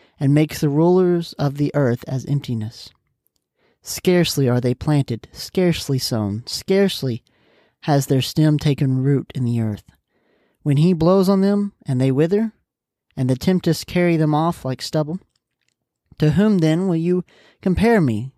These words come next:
that I should be like him? Says the Holy One. Lift up your eyes on high and see who created these. He who brings them, or brings out their host by number, calling them all by name, by the greatness of his might,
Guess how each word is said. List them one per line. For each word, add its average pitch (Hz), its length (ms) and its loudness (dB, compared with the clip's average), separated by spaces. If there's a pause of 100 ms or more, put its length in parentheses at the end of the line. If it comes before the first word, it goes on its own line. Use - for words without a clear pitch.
that 143 200 0
I 156 180 2
should 156 260 -2
be 165 140 2
like 165 300 0
him? 90 260 -6 (160)
Says 123 300 -4
the 113 80 -6
Holy 117 260 -4
One. 127 280 -4 (760)
Lift 196 340 0 (220)
up 160 260 -2
your 151 260 2
eyes 143 360 0
on 135 180 -2
high 131 380 -2
and 131 200 0
see 139 300 -2
who 196 220 0
created 160 500 0
these. 131 400 -8 (560)
He 233 140 -2
who 208 160 2
brings 202 460 2
them, 196 340 0 (480)
or 160 80 -2
brings 196 340 0
out 196 280 -2
their 170 180 2
host 185 320 0
by 151 160 2
number, 156 360 2
calling 202 360 0
them 180 160 2
all 175 240 0
by 143 180 -2
name, 139 480 -2 (100)
by 131 140 -2
the 143 140 0
greatness 175 400 0
of 143 100 -2
his 139 180 -2
might, 143 380 -2